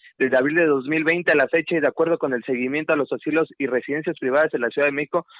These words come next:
los contagios de covid diecinueve en ciento setenta y cuatro asilos, que si-, son veintinueve instituciones privadas, y ciento cuarenta y cinco residencias privadas,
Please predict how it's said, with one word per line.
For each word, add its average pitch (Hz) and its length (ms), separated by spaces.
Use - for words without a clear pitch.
los 143 200
contagios 180 420
de 170 120
covid 175 220
diecinueve 185 540
en 151 200
ciento 190 340
setenta 139 340
y 131 60
cuatro 175 400
asilos, 175 560
que 139 180
si-, - 140
son 175 200
veintinueve 170 540
instituciones 170 600
privadas, 156 360
y 147 120
ciento 180 300
cuarenta 131 320
y 127 40
cinco 170 300
residencias 151 520
privadas, 151 400